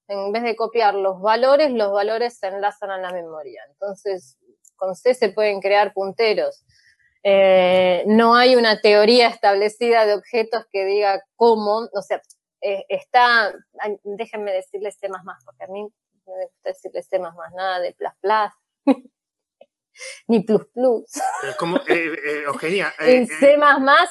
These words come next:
Speaker 1: es, eh, le, es como
Speaker 2: en
Speaker 1: que le
Speaker 2: España se
Speaker 1: agrega
Speaker 2: dice
Speaker 1: esa
Speaker 2: así,
Speaker 1: parte de
Speaker 2: Eugenia, el,
Speaker 1: ¿Ah, sí?
Speaker 2: el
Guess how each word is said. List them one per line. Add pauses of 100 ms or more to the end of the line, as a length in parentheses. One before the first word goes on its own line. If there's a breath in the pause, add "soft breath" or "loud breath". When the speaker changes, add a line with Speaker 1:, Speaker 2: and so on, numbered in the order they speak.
(120)
Speaker 1:
es,
eh,
le,
es
como
Speaker 2:
en
Speaker 1:
que
le
Speaker 2:
España
se
Speaker 1:
agrega
Speaker 2:
dice
Speaker 1:
esa
Speaker 2:
así,
Speaker 1:
parte
de
Speaker 2:
Eugenia,
el,
Speaker 1:
¿Ah,
sí?
Speaker 2:
el